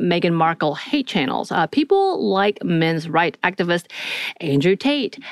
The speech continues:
have amassed millions in revenue, though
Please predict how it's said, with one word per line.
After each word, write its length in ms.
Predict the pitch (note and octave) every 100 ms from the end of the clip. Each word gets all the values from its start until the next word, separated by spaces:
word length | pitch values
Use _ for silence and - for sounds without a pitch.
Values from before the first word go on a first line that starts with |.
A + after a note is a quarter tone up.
| -
have 320 | F#3 F#3+ F3+
amassed 500 | F3+ E3+ D#3+ D#3+ -
millions 680 | G#3 G3+ A3+ B3+ B3 G#3+ F#3
in 220 | - E3+
revenue, 420 | E3 D#3+ D#3+ D3
though 440 | D3+ G#3+ D4 D4+